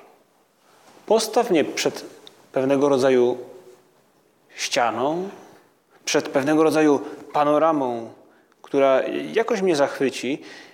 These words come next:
i zachęci mnie do tego, bym odwzajemnił Tobie mo-, Twoją miłość.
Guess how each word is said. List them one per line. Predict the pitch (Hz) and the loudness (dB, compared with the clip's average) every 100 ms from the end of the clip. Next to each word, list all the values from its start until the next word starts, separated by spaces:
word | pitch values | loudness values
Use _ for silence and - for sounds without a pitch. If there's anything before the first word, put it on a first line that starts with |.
| _ _ _ _ _ - | _ _ _ _ _ -2
i | |
zachęci | 135 139 254 285 - | 0 2 0 0 0
mnie | 196 147 | 0 0
do | |
tego, | - 240 247 175 - - - - - | 0 2 2 2 -4 -14 -18 -20 -12
bym | 143 156 156 - - - - | -2 -2 -2 -6 -14 -20 -4
odwzajemnił | 156 143 151 214 233 196 | -2 0 2 2 0 -2
Tobie | 220 214 208 | -4 -4 -2
mo-, | 196 190 | -2 -2
Twoją | - 185 165 | 0 2 2
miłość. | 131 113 95 - - - | 0 0 -2 -6 -12 -16